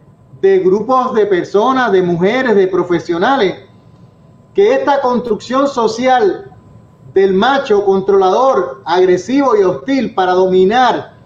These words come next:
las relaciones entre las parejas es una construcción social, y esa construcción se puede cambiar si enseñamos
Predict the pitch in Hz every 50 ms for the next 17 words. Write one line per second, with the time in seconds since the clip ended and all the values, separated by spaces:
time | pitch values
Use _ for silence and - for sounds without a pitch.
0 | - - _ _ _ 151 170 202 196 196 196 196 196 185 190 - 208 247 269 277
1 | 269 247 240 233 - 208 214 208 208 202 202 202 202 202 208 269 285 254 214 165
2 | 139 - - - - - - - _ _ _ _ _ _ _ _ _ - - 196
3 | 226 247 262 277 277 269 262 247 233 220 208 - 214 214 - - 233 262 269 262
4 | 269 - 214 196 - 220 262 285 277 240 156 131 - - - - - - - -
5 | - - _ - - - 185 214 226 226 262 269 269 269 254 240 226 - - 208
6 | 185 - - 262 294 294 254 214 180 - - - - - - - - - - 214
7 | 202 202 - 220 262 285 285 277 277 - 220 185 180 175 170 196 214 240 240 -
8 | - - - - - - - - - - - _ _ - - - 214 226 226 226
9 | 220 220 - 214 208 202 202 220 254 277 294 294 269 240 220 196 190 190 175 170
10 | - - - -